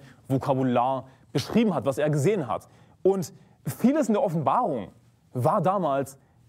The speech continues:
unverständlich, buchstäblich unverständlich, was wir heutzutage aber besser verstehen können. Und es ist eine sehr bildhafte Sprache, die Johannes hier anwendet, weil er eben ganz einfach mit seinen eigenen Worten beschrieben hat, was er gesehen hat. Also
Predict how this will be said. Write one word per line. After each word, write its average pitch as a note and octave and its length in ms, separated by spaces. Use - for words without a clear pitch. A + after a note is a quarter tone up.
unverständlich, F3+ 680
buchstäblich D#3 360
unverständlich, D3+ 640
was C#3+ 160
wir D#3 100
heutzutage D#3 420
aber C#3+ 120
besser C#3 220
verstehen C#3+ 380
können. F#2+ 260
Und E3 220
es - 60
ist F3 180
eine F#3+ 160
sehr E3+ 240
bildhafte E3 500
Sprache, C#3 320
die C#3 100
Johannes C#3 280
hier C3 100
anwendet, C3 420
weil D3+ 220
er C3 40
eben C#3+ 140
ganz - 140
einfach C3 160
mit B2+ 80
seinen C3+ 180
eigenen C3 320
Worten B2 200
beschrieben D#3 360
hat, C#3 180
was C#3 240
er D3+ 140
gesehen B2+ 400
hat. F2+ 180
Also F3 420